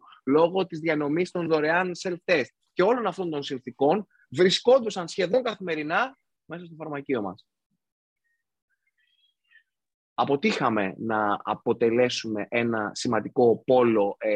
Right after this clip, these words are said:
ε, ε, πληροφόρησης για την πανδημία στα κοινοτικά φαρμακεία και τι υπηρετήσαμε την κοινότητά μας με πολύ μεγάλη συνέπεια και με πάρα πολύ φιλότιμο.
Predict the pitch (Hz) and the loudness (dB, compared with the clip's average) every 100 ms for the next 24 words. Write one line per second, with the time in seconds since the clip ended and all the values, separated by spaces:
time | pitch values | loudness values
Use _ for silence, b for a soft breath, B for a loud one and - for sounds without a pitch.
0 | 104 - - 107 _ - 113 - - 117 | 0 -4 -12 -14 _ -8 -8 -8 -12 -4
1 | 123 117 117 127 113 107 107 104 98 101 | 2 4 4 4 4 2 -2 -4 -4 -6
2 | 98 101 98 92 b b - 104 101 85 | -6 -6 -6 -6 b b -2 2 2 2
3 | 104 98 95 101 - 208 208 B _ - | 0 0 0 0 4 2 2 B _ 2
4 | 214 - 220 - 147 147 143 180 175 165 | 2 2 -2 0 0 2 0 0 -2 -4
5 | 151 139 151 139 113 156 156 156 127 123 | -4 -2 0 0 0 0 0 -4 -6 -4
6 | 135 147 135 139 135 - 135 - 143 143 | -2 -2 -2 -4 -6 -8 -8 -4 -4 -4
7 | _ _ _ - 135 127 120 135 - 123 | _ _ _ -4 -2 0 -2 -4 -2 0
8 | 135 131 113 123 135 135 - - 135 135 | 0 -2 -4 -2 -2 -4 -10 -6 -2 -2
9 | 131 85 | -2 -20